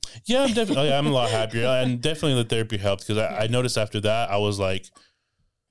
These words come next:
Speaker 1: like, you know, I felt, like, different 'cause I was in, like, um, I was in a job assignment that I didn't want, but I kinda had no choice. And, you know, I just, you know, I felt, I just felt stuck, and I felt like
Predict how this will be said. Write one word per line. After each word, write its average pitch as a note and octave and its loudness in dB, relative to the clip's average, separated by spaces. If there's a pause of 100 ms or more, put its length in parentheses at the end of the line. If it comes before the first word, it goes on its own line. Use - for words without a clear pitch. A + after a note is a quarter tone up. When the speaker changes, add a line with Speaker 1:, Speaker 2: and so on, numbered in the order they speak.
(140)
Speaker 1:
like, G2+ -4
you G#2+ 0
know, G2 0
I F#2+ -2
felt, G2 0
like, F#2 -6 (160)
different G#2+ -6
'cause G#2+ -2
I C3+ 2
was D3 -2
in, B2 -2
like, G#2 -2
um, F#2+ -2 (440)
I B2 0
was C3 0
in B2+ 0
a G#2+ 0
job G#2+ 0
assignment A2 -2
that G2 -2
I F#2+ -2
didn't G#2+ -2
want, G#2 0
but G2 -4
I F#2+ -4
kinda G#2 -4
had G2 -2
no F#2+ -6
choice. A2 0
And, G2 -4 (280)
you A2 -4
know, G#2+ 2
I G#2 0
just, - -4 (580)
you - -8
know, G#2 -2
I G2+ -2
felt, A#2+ -2
I G#2+ -2
just A2+ -6
felt F#2+ -2
stuck, A#2 0
and G2+ -4
I G2 -2
felt G#2 -2
like G2+ 0